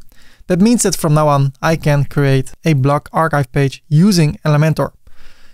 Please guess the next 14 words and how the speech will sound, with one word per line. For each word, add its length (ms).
In 80
order 160
to 120
do 160
that, 100
I 60
want 160
to 60
make 200
use 200
of 120
a 60
few 380
free 500